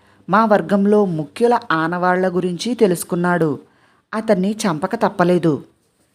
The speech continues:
అతనిలా మా ఉనికి తెలుసుకోవటానికి, మా పథకం గురించి వివరాలు తెలుసుకోవటానికి ప్రయత్నించేవారికి అదే గతి పడుతుందని హెచ్చరికగా అతన్ని చిత్రవధ చేసి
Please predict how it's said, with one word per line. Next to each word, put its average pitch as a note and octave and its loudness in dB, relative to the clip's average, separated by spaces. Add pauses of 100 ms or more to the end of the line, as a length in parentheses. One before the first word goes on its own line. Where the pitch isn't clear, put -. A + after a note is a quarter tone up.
(1200)
అతనిలా A#3+ 2
మా A#3 2
ఉనికి E3 -2
తెలుసుకోవటానికి, G3+ 2 (260)
మా G#3+ 2
పథకం A3 0
గురించి A3 0
వివరాలు F3+ 2
తెలుసుకోవటానికి F#3+ -2
ప్రయత్నించేవారికి F3 -2 (460)
అదే F#3+ 0
గతి G#3 -2
పడుతుందని F#3+ -2
హెచ్చరికగా F3 -2
అతన్ని F#3+ -6
చిత్రవధ F#3 -6
చేసి F3 -4